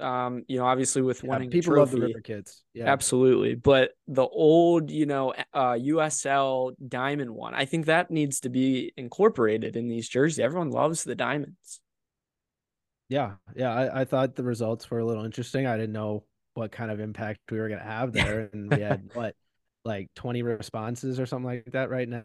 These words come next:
Speaker 1: Yeah.
Speaker 2: So if you haven't responded,
Speaker 1: Yeah, let us
Speaker 2: let us
Speaker 1: know.
Speaker 2: know what your favorite kits. Yeah.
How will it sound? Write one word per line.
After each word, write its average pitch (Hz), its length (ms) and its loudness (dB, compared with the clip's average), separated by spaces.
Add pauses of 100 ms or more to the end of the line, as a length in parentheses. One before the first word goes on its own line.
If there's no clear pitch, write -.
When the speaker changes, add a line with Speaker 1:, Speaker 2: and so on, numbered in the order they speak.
(120)
Speaker 1:
Yeah. 113 240 0
Speaker 2:
So 110 260 -4
if 107 120 -4
you 123 80 0
haven't 143 320 2
responded, 135 600 -2 (300)
Speaker 1:
Yeah, 143 120 8
let 139 120 10
us 131 60 2
Speaker 2:
let 143 120 6
us 131 140 6
Speaker 1:
know. 160 100 2
Speaker 2:
know 165 80 4
what 160 200 4
your 151 120 0
favorite 156 300 0
kits. 202 360 -4
Yeah. 127 240 -2